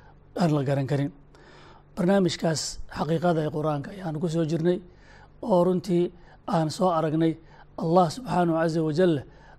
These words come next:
abuuritaanka uuna abuuray iyo awooddiisa la yaabka leh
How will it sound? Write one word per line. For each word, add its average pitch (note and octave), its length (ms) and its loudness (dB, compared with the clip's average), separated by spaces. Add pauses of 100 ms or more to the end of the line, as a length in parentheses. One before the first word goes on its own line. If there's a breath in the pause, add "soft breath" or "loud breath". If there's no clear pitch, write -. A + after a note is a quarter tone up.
(120)
abuuritaanka E3 760 0
uuna D#3 280 0
abuuray D3+ 400 2
iyo C#3+ 160 -2 (400 loud breath)
awooddiisa E3+ 540 2
la E3 120 0
yaabka E3 360 2
leh C#3+ 140 0